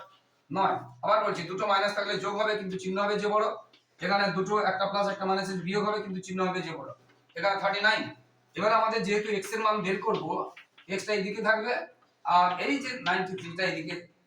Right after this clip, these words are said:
আসার জন্য চিহ্নটা চেঞ্জ হয়ে যাবে। দেখো, মাইনাসটা কি হয়ে যাবে?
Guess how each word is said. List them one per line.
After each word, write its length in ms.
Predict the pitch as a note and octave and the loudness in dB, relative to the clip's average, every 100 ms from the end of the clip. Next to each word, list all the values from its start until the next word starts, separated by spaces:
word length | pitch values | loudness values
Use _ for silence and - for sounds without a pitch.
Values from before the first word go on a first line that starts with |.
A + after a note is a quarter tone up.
| - | -6
আসার 180 | - F3 D#3 | -4 -4 -4
জন্য 140 | D#3+ D#3 | -6 -6
চিহ্নটা 360 | C#3 C#3 D3 C#3+ B2 A#2+ - - _ - | -4 -4 0 0 0 -4 -14 -18 _ -4
চেঞ্জ 160 | G#3+ F3+ | -2 0
হয়ে 120 | E3 | 0
যাবে। 100 | D3+ - | 0 0
দেখো, 160 | - - | 0 0
মাইনাসটা 280 | D#3+ - F3+ | -2 -2 -4
কি 40 | F3 | -4
হয়ে 120 | F3 | -2
যাবে? 140 | G3 | -2